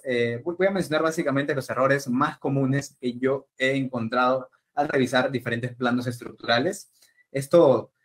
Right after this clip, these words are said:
digamos, cuando son proyectos grandes, también ocurren, también, también suceden. Y en, y en conversación con el supervisor,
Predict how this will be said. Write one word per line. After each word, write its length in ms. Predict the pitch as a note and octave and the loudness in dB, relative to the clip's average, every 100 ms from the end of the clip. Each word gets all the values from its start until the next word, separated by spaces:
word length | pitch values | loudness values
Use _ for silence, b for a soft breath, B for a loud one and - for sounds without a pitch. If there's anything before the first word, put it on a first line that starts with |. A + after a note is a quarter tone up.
| _ | _
digamos, 560 | A2+ B2 B2+ C#3 D3 C#3+ | -4 2 4 4 0 -2
cuando 220 | B2+ A#2 | -6 -4
son 160 | C3+ | -6
proyectos 320 | C3 C3+ C3+ C#3 | -4 -2 -2 -2
grandes, 480 | C#3 D#3 D#3+ - _ b _ - | 2 2 0 -4 _ b _ -2
también 260 | C3 F3 | 2 4
ocurren, 420 | F3+ F3+ D#3+ A2 | 2 4 2 2
también, 440 | - B2 D3 C#3+ - | -4 -4 -4 -6 -10
también 300 | - B2+ D3 | -6 -2 -2
suceden. 540 | C#3 C3+ C3 G#2+ G2+ - _ _ | -4 -2 0 0 -2 -14 _ _
Y 140 | C3 C#3 | -2 0
en, 280 | C3+ - - | 0 -4 -6
y 100 | C3 | -2
en 420 | B2+ B2 B2 A#2+ | 0 0 -2 -4
conversación 540 | A#2+ B2 B2 A#2+ D3 | -2 -2 -2 -4 -4
con 140 | C#3+ C3 | -2 -2
el 40 | |
supervisor, 600 | - B2 A#2 A#2 D3+ - | -4 -4 -2 2 2 0